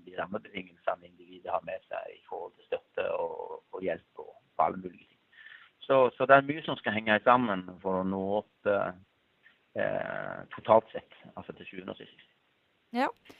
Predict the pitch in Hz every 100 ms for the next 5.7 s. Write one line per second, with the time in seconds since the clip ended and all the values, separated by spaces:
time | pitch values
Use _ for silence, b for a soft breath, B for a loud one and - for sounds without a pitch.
0 | B B - 339 254 233 214 214 208 208
1 | 247 254 - 269 240 254 233 - 196 202
2 | 202 180 165 160 160 165 185 - _ 175
3 | 170 170 170 170 170 170 175 208 233 220
4 | 202 220 190 196 196 202 202 170 190 -
5 | - _ _ 208 - 180 175